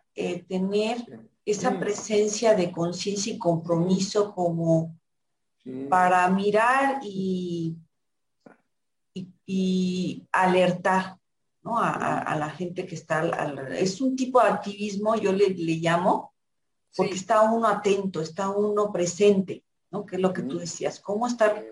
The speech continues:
Speaker 1: presente es un tipo de activismo, yo diría.
Speaker 2: Sí, yo creo que, digo, finalmente creo que el mensaje final ahorita de esta, de este episodio, de esta entrevista que te estamos haciendo, bueno, yo lo veo así que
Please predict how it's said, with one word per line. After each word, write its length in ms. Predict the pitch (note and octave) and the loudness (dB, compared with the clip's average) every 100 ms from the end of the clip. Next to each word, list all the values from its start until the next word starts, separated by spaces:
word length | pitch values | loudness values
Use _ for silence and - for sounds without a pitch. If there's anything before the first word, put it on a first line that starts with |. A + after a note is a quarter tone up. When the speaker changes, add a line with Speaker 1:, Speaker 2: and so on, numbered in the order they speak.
| - _ | -20 _
Speaker 1:
presente 480 | F#3 F#3 G#3+ G#3+ A#3 | 0 2 0 -2 -4
es 220 | A#3 - | -6 -10
un 240 | A#3 A#3+ | -8 -8
tipo 320 | A#3 A3+ A3 F#3+ | -6 -4 2 4
de 80 | |
activismo, 640 | E3 - E3 D#3+ D3 C3+ - _ - | 4 2 -4 -4 -6 -14 -20 _ -20
yo 100 | D3 | -20
diría. 280 | C#3 _ _ _ _ _ | -20 _ _ _ _ _
Speaker 2:
Sí, 300 | - D#3+ F3+ | -8 -2 0
yo 140 | G#3+ | 2
creo 240 | A3 A3 A3 | 2 0 2
que, 320 | E3+ C#3+ D3 | 0 0 -2
digo, 360 | E3+ C#3 - - - - | -2 -4 -8 -16 -14 -8
finalmente 380 | D#3+ G3 G3+ | -4 -2 0
creo 240 | G3 F#3 F#3+ | 4 4 2
que 80 | C#3+ | -2
el 80 | |
mensaje 760 | B2 B2 B2 C#3 C#3 D3 G#2+ F#2+ F2+ - G#2 - _ _ | -2 -4 -4 -6 -2 0 0 -2 -8 -14 -18 -20 _ _
final 460 | B2 B2 B2+ C#3 C3 | -4 -2 -2 -2 -4
ahorita 420 | G#2+ A2+ A2+ G#2+ | -6 -6 -6 -6
de 80 | G#2 | -6
esta, 500 | - G#2+ - - _ _ _ _ _ _ _ _ _ _ _ _ - | -6 -10 -10 -18 _ _ _ _ _ _ _ _ _ _ _ _ -14
de 100 | A2+ | -14
este 520 | A2+ A2+ G2 F#2 G2 - | -12 -12 -12 -12 -16 -18
episodio, 800 | - G#2+ G#2+ C3 B2 A#2+ B2 B2+ - - | -18 -16 -10 -8 -6 -4 -6 -6 -12 -14
de 60 | |
esta 160 | G#2+ - | -14 -12
entrevista 460 | A2+ A2 G#2+ A2 - | -10 -8 -10 -10 -14
que 80 | |
te 60 | - | -16
estamos 300 | - A2 A2 | -14 -14 -12
haciendo, 400 | G2+ - A2 A2 | -16 -14 -12 -10
bueno, 200 | A#2+ G#2+ | -8 -6
yo 80 | A#2 | -4
lo 140 | A#2 | -4
veo 140 | A2 A2 | -2 -2
así 240 | A2 A#2+ - | -4 -10 -10
que 360 | G#2+ - - | -10 -12 -18